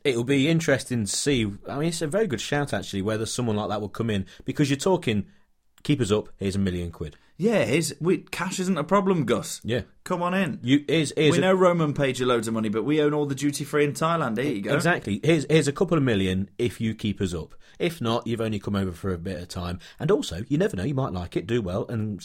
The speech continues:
Speaker 1: you know, kick on next year.
Speaker 2: Yeah, but
Speaker 1: It's
Speaker 2: if you don't like it, thanks for keeping us up.
Speaker 1: Um, there is one name on there which we have skirted over, and this will probably be the last, you know,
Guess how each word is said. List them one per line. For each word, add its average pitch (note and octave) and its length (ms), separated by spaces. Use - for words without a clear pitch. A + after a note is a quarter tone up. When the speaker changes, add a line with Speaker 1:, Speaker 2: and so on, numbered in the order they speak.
Speaker 1:
you D#3+ 100
know, D3+ 100
kick C3+ 240
on B2+ 120
next - 280
year. F#3+ 240
Speaker 2:
Yeah, D#4 220
but A#2+ 80
Speaker 1:
It's A2+ 120
Speaker 2:
if C#3 60
you C3 60
don't C3 240
like G#2+ 260
it, F#3+ 140
thanks D3+ 240
for B2 100
keeping A2 300
us G#2 160
up. - 240
Speaker 1:
Um, B2 340
there B2 220
is C3 200
one C3 600
name A2 280
on F#2+ 220
there D#2 260
which G2+ 380
we G#2 180
have G2+ 280
skirted A2+ 420
over, D#2+ 360
and F2+ 520
this C3+ 160
will A#2+ 80
probably A#2 160
be G2+ 60
the G2+ 80
last, G2 280
you A2 120
know, D2+ 120